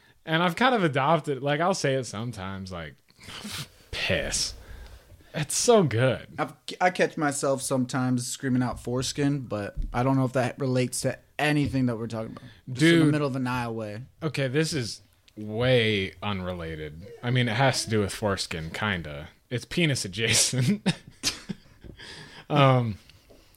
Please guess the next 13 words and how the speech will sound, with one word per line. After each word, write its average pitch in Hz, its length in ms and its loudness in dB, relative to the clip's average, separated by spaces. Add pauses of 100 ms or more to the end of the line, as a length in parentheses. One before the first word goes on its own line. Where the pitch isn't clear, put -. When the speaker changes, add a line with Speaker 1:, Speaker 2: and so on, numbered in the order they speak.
(720)
Speaker 1:
I 139 120 2
do, 147 220 6
like, 123 180 2
histories 110 800 -2
at 104 100 -6
my 92 120 -4
clinicals. 127 640 -2 (1500)
Do 135 260 2
you 165 60 8
know 165 100 6
what 165 100 6
edema 127 460 2
is? 135 460 -4